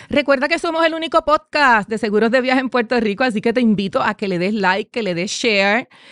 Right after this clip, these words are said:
eh, que actives las notificaciones para que no te, eh, pierdas ningún episodio. Recuerda que si buscas, vas a la página de Viajando Seguros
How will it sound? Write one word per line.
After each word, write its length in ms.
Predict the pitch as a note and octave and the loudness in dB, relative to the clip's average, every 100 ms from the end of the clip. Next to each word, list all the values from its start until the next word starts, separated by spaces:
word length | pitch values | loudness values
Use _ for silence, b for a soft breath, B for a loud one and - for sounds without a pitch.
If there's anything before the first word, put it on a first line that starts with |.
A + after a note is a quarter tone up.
| B B | B B
eh, 180 | A#3+ | -4
que 120 | A#3 B3+ | -2 -4
actives 420 | - C4 A#3 A#3+ | -4 -2 0 2
las 120 | C4 | 2
notificaciones 680 | C4 C4+ C4+ C4 C4+ A#3+ C#4 | 0 -2 -4 -4 -2 -2 -2
para 220 | D4 B3 | -2 -2
que 120 | A#3 | -2
no 140 | F#3+ F3+ | -4 -2
te, 420 | A3+ A#3+ B3 - | 0 0 -2 -4
eh, 120 | - A3 | -6 -6
pierdas 420 | - A3 G#3+ C4 | -2 -2 0 0
ningún 260 | B3+ G#3 | 0 0
episodio. 640 | G3+ B3+ C#4 G#3 F3 F#3+ B3+ B B | -2 -2 -4 -2 -2 -2 -4 B B
Recuerda 480 | A#3 A#3+ A#3 A3+ A#3+ | -2 0 2 2 0
que 140 | E4 E4+ | -2 -2
si 160 | C#4+ | 0
buscas, 640 | G#3+ A3+ A#3 - C#3 - D3 | 2 2 0 -4 -10 -8 -4
vas 360 | F3+ B3 D4+ - | 0 0 0 -4
a 100 | C4 | -2
la 120 | A3 | 0
página 340 | A3 B3 B3 | 0 0 0
de 60 | A3+ | 0
Viajando 340 | G3 F#3 G3 | 0 -2 -2
Seguros 240 | G#3 G#3+ | -2 -2